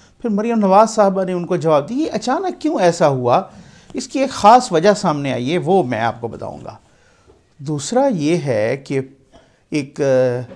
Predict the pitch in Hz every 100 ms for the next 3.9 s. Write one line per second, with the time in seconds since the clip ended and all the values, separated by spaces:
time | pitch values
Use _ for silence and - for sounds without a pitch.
0 | - 160 160 151 139 135 151 156 151 127
1 | 104 - _ _ _ _ - 151 151 151
2 | 139 123 131 117 123 131 131 117 101 101
3 | 123 123 135 139 127 175 135 - -